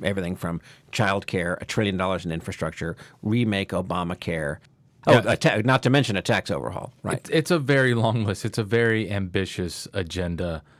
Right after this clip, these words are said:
Speaker 2: Um, and, and li-, like you're saying, eh, and the ca-, the legislative calendar isn't, isn't really, it's never that long. It's not,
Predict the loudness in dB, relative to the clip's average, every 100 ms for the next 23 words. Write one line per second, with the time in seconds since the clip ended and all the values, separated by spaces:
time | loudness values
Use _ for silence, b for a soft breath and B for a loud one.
0 | b b -4 -2 -2 -4 -6 -10 _ -6
1 | -6 -4 -6 -6 -8 -12 -8 -8 -8 -16
2 | -20 -20 -10 -4 -2 -2 -4 0 0 0
3 | -4 -8 -12 _ _ _ -4 -2 -2 -2
4 | -2 -2 -2 0 2 2 2 0 0 0
5 | -2 -4 0 2 2 4 4 2 0 -2
6 | -4 -10 _ -6 -2 -2 0 0 0 -2
7 | -6 -10 -6 -2 -2 -2 -2 -2 -4 -4
8 | -4 -4 -4 -4 -4